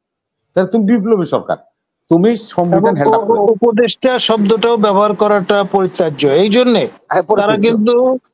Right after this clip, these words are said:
Speaker 2: সংবিধান মোতাবেক উপদেষ্টা নন,
Speaker 1: নন।
Speaker 2: তারা মন্ত্রী। পরিষ্কার
Speaker 1: মন্ত্রী।
Speaker 2: মন্ত্রী করা ভা-, বলা ভালো, উল্লেখ
Speaker 1: হ্যাঁ,
Speaker 2: করা ভালো।
Speaker 1: মন্ত্রী পদে থাকবে তারা। হ্যাঁ, তারা
Speaker 2: জি।
Speaker 1: উপদেষ্টা থাকবে কেন? অতএব সংবিধানটাকে সাসপেন্ড করে দিতে বলে। সংবিধানকে রহিত না করলে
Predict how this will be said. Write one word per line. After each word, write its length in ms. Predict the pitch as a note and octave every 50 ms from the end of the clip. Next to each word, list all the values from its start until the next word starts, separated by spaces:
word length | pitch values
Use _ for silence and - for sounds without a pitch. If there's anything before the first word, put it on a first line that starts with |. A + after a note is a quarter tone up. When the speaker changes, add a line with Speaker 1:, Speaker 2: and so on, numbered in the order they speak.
| _ _ -
Speaker 2:
সংবিধান 640 | - - - G3+ G3+ G#3 G#3 A3 A3+ G3+ A#3+ A#3 A#3
মোতাবেক 440 | A#3 A3+ G3+ A#3 A3 A3 A3 G#3+ A3
উপদেষ্টা 480 | A3 F#3+ G#3 F#3+ G3+ F3+ - A3+ A3
নন, 80 | G#3 A3
Speaker 1:
নন। 200 | B3 A#3 F#3+ C3+ - - - - - - - - - - - - - - - - F#3 A3
Speaker 2:
তারা 180 | A3 A3+ A#3
মন্ত্রী। 380 | A#3 B3+ C#4 B3+ G3+ G#3 F3 B2 - _ _ _ _ _ _ _ _ _ _ _ -
পরিষ্কার 340 | B3+ C4+ A#3+ - - B3+
Speaker 1:
মন্ত্রী। 140 | G#3+ A#3+ A#3+
Speaker 2:
মন্ত্রী 200 | A#3+ G#3+ A3 A#3
করা 240 | G#3 A#3 A3 A3 G#3
ভা-, 380 | F#3 G3 G3 F#3+ F3+ F3 F3 E3+
বলা 220 | G3 G3 G3 F#3
ভালো, 240 | E3 E3+ D3 C#3 C#3+
উল্লেখ 300 | A#2 - - - - F3
Speaker 1:
হ্যাঁ, 160 | F#3+ F#3+ D#3
Speaker 2:
করা 180 | C#3+ G3 G3+ -
ভালো। 160 | A3+ A#3 A#3
Speaker 1:
মন্ত্রী 180 | A3+ - A3 A3+ -
পদে 180 | G#3+ F#3 F3+
থাকবে 300 | D3 C#3+ B2+ G2+ F#2 G2
তারা। 280 | - F2 D2+ C#2 C#2+ - _ -
হ্যাঁ, 280 | E3+ G#3 F#3+ C3+ A2
তারা 200 | - - F3 F3+
Speaker 2:
জি। 120 | F3 - -
Speaker 1:
উপদেষ্টা 340 | G3 G#3 F#3+ F3+ - F3 D#3+
থাকবে 280 | - C3 G#2+ F#2+ G2
কেন? 140 | - D#2 D2 - _ _ _ _ _ _ _ _ _ _ _ _ -
অতএব 240 | - F#3 F#3+ G#3 G3 G3+
সংবিধানটাকে 1000 | - F3+ F3+ F3 E3+ F3+ E3 F#3+ G3 F3 G3 F#3+ G3 G#3+ A3+ G#3+ G#3 - - _ _ _ _ _ _ _ _ _ _ _
সাসপেন্ড 520 | _ - G#3 G#3+ - - - - A2 G#2
করে 140 | - E3 D3+ A#2+
দিতে 180 | A#2 F#2+ F#2+
বলে। 240 | E2+ F2 D#2+ D2 - - _ _ _ _ _ _ _
সংবিধানকে 720 | - C3 C3+ C3+ C3 C#3+ C#3 E3+ E3 E3+ D#3 F#3+ G3 E3+
রহিত 300 | C3+ C#3+ C3 D#3 D#3 - C#3+
না 120 | D#3 D3+ C#3
করলে 320 | - A#2+ G#2+ F#2 E2